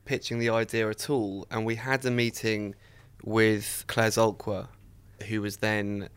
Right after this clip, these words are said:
starting to sort of ramp up their scripted comedy.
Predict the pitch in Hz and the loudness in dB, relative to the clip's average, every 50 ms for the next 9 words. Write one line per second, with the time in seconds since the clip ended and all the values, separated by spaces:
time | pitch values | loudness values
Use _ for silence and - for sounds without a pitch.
0 | - - - - - 110 104 101 - 107 104 98 - - - 98 87 95 107 104 | -12 -12 -10 -2 0 0 0 0 -2 -8 -8 -8 -8 -8 -8 -8 -8 -4 -4 -4
1 | 98 104 101 98 - 110 101 - - 104 104 101 98 - - - - - - - | -4 -4 -6 -8 -8 -8 -10 -8 -6 -4 -4 -4 -4 -8 -12 -16 -12 -8 -8 -8
2 | - - 110 - - - - - 98 95 95 - - - - - - - - 117 | -2 -2 -2 -2 -2 -6 -10 -8 -8 -8 -8 -10 -12 -16 -16 -16 -14 -4 0 2
3 | 113 110 104 - 65 - - - | 2 2 0 -2 -4 -8 -10 -12